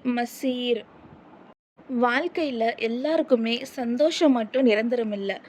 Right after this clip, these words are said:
கஷ்டமும் வரும். ஒரு கஷ்டம் நமக்கு அல்லாஹ் கொடுத்தாதான் அதோட அருமை, அதோட முழுமையான சந்தோஷம் நமக்கு தெரியும். அதனால அல்லாஹ் மீது எப்பவுமே நம்பிக்கை வைங்க.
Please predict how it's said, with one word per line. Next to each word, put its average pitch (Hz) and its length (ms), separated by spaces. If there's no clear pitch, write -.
கஷ்டமும் 302 640
வரும். 220 360
ஒரு 247 300
கஷ்டம் 370 520
நமக்கு 247 400
அல்லாஹ் 269 460
கொடுத்தாதான் 254 720
அதோட 240 320
அருமை, 247 560
அதோட 233 400
முழுமையான 339 720
சந்தோஷம் 247 640
நமக்கு 233 500
தெரியும். 220 460
அதனால 220 720
அல்லாஹ் 277 380
மீது 220 380
எப்பவுமே 285 720
நம்பிக்கை 233 440
வைங்க. 202 360